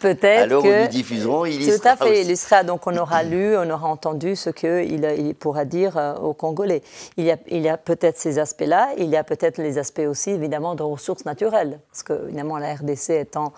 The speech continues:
Speaker 1: une grosse source de, de, de ressources importantes aussi pour, pour les innovations vertes. Voilà, c'est peut-être référé à ça aussi.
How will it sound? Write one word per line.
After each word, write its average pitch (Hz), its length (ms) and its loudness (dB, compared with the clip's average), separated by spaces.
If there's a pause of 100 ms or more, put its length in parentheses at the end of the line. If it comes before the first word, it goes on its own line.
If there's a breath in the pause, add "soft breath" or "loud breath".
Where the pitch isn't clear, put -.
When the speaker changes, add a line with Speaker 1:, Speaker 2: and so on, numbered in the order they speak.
(300 loud breath)
Speaker 1:
une 147 220 -4
grosse 143 260 -4
source - 280 -6
de, 151 100 -4
de, 143 200 -4
de 151 120 -8
ressources 143 580 -6
importantes 147 680 -4
aussi 202 280 -2
pour, 151 360 -2
pour 147 300 -4
les 139 280 -2
innovations 143 540 -6
vertes. 202 340 0 (260 loud breath)
Voilà, 196 220 2
c'est - 160 -4
peut-être 165 460 -2
référé 147 400 -6
à 143 80 -4
ça 160 180 -4
aussi. 170 260 -4